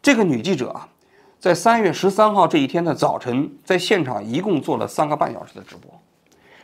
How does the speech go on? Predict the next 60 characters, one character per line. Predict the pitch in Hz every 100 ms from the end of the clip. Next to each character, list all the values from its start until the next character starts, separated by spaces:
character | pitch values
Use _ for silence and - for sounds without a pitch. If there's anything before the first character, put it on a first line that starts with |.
| _
这 | 220
三 | 214 247
个 | 240
半 | 254 170
小 | 127
时 | 123
的 | 139
直 | 131
播 | 131 127 123
啊， | - - _ _ _
我 | 117 117
看 | - 185
了 | 120
一 | -
下， | - _ _ _ _ _ _
确 | - 240
实 | 151 131
当 | 143 135
地 | 131
没 | 101 107
有 | 127
怎 | 127
么 | 117
管 | - -
她， | - - _ _ _ -
因 | 220
为 | 214 156 -
这 | 247
种 | 139
突 | 113 170
发 | 170 165 156
事 | - 180
故 | 147
的 | 113
现 | 151 123
场 | 101 98
我 | 104
也 | 123
去 | - 156
过 | - -
啊。 | - - _ _ _
基 | 269
本 | 262 120
上 | 113
它 |
分 | 131 180
为 | 175
三 | 180 208
个 | 151
区， | - 185 175 175 _ _ _ _ -
第 | 240
一 |
个 | 220
区 | - 185
被 | 180
称 | 156 180
之 | 160
为 | 180
热 | 226 117
区， | - 117